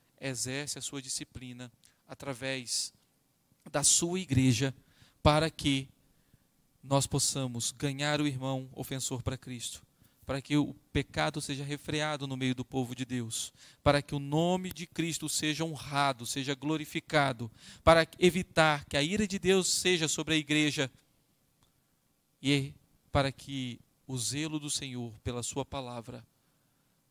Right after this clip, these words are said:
é, também nos leve a zelar por aquilo que a palavra do Senhor nos ensina.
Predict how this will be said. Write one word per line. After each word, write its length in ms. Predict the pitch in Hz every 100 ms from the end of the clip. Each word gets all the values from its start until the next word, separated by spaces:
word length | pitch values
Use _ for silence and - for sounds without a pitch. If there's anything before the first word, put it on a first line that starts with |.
| _ -
é, 760 | 127 127 123 123 120 117 - _ _ -
também 420 | 139 131 139 139 _ _
nos 300 | 127 147 120
leve 400 | 127 131 120 123 -
a 120 | 135
zelar 640 | - 170 147 131 120 - _ _
por 100 | -
aquilo 260 | 127 - 127
que 100 | -
a 40 |
palavra 520 | - 131 127 156 175 170
do 120 | 170
Senhor 360 | - 151 123
nos 160 | 123 117
ensina. 460 | 120 - - -